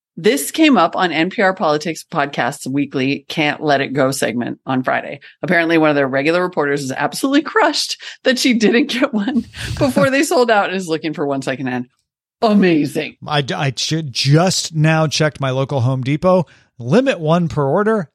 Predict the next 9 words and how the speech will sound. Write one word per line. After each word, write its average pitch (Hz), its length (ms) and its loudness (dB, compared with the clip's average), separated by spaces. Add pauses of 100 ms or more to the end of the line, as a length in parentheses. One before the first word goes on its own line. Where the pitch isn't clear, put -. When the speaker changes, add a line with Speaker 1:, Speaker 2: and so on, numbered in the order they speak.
Speaker 2:
out 185 240 2
of 202 100 0
stock. 143 560 0
Sign 170 400 0
up 151 140 0
here 139 160 2
to 131 80 -2
be 131 120 -4
notified 117 580 -4